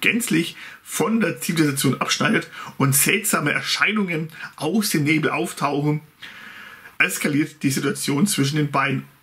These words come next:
extremen unterschiedlichen Kollegen und alles steuert auf eine Katastrophe zu.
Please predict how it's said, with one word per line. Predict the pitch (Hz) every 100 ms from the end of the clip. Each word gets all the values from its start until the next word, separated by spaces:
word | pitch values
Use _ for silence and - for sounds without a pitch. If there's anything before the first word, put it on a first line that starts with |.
| _ -
extremen | - - 147 202 208 -
unterschiedlichen | 175 196 185 - 131 143
Kollegen | 151 240 226 147 160 -
und | 135 127 -
alles | 202 240 -
steuert | - 143 147 -
auf | - -
eine | 123 135
Katastrophe | 135 127 156 - 160 113
zu. | -